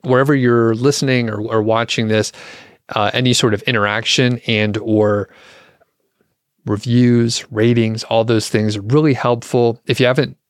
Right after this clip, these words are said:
signed up for the email list for some reason, it's over at niche site project dot com.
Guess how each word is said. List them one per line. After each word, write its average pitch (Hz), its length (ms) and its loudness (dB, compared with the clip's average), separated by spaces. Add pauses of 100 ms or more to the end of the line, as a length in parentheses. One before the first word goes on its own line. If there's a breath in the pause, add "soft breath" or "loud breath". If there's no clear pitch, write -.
signed 113 260 0
up 104 60 -4
for 107 100 -2
the 110 160 -6
email 104 280 0
list 107 280 0
for - 140 -10
some 101 220 -2
reason, 120 440 0
it's 110 180 -4
over 104 180 0
at 104 80 -12
niche 143 240 -2
site 120 180 0
project 110 420 -2
dot 113 200 -8
com. 117 400 -2